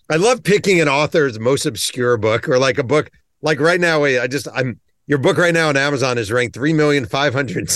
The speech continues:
ninety-seven thousand one hundred sixty, which is probably better than my Roger Clemens book, so don't feel bad.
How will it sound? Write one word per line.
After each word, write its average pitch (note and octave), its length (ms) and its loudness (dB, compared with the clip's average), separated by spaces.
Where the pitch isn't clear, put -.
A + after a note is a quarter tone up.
ninety-seven B2 560 0
thousand A#2 300 0
one A#2+ 100 0
hundred A2+ 280 -2
sixty, B2+ 280 -4
which A#2+ 180 -2
is B2 80 -10
probably D3 300 0
better C3+ 320 -2
than A#2+ 80 -2
my G#2+ 120 0
Roger G#2 280 -2
Clemens A2+ 340 -6
book, A#2+ 200 -4
so A2+ 100 -6
don't A2 180 -2
feel G#2+ 160 -6
bad. G2 280 -2